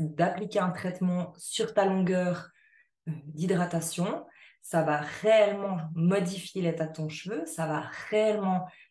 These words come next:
hydrater ton cheveu, mais ça va être moins,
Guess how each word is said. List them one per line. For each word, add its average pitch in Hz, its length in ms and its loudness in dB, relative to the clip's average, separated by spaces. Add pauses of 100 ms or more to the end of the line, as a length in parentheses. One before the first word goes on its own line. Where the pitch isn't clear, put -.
(280)
hydrater 196 540 0
ton 160 160 -2
cheveu, 202 400 -6 (920)
mais 311 120 -2
ça 311 180 2
va 247 140 0
être 233 240 -4
moins, 269 840 0